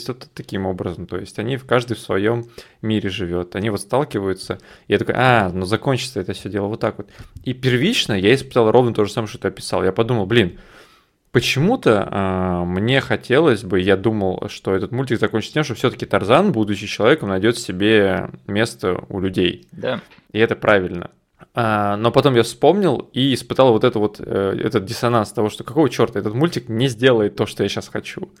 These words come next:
Speaker 2: <laughs>
Speaker 1: И из-за того, что я испытал это чутка заранее, у меня было время, чтобы примириться с этим.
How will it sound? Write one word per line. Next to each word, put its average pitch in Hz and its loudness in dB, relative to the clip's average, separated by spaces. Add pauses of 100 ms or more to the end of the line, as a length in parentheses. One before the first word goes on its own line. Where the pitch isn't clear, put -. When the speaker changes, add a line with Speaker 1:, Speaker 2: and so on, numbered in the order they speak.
Speaker 2:
<laughs> - -12
Speaker 1:
И 165 0 (140)
из-за 120 -2
того, 160 6
что - -8
я - -2
испытал - -2
это 143 -8
чутка - -2
заранее, 131 0
у 113 -6
меня 131 2
было 120 4
время, 135 2
чтобы - -4
примириться 123 -2
с - -10
этим. - -12